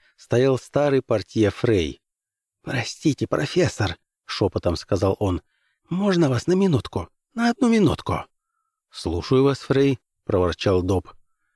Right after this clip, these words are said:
Однако портье жестами дал понять Добу, что тот должен пройти в небольшую застеклённую кабинку.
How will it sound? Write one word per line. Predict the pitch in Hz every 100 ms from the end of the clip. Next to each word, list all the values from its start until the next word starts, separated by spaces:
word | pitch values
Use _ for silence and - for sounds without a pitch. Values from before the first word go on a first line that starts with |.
| _ _
Однако | - 80 104 143 143
портье | - 120 - 139
жестами | 120 123 - 113
дал | 104 110 101
понять | 95 104 120 104
Добу, | 131 143 131 117 _ _
что | - 101 -
тот | 156 143
должен | 131 135 123
пройти | 113 113 -
в | 131
небольшую | 123 117 107 - 139
застеклённую | 120 113 - - 123 120 123
кабинку. | 123 147 135 110 85 87 73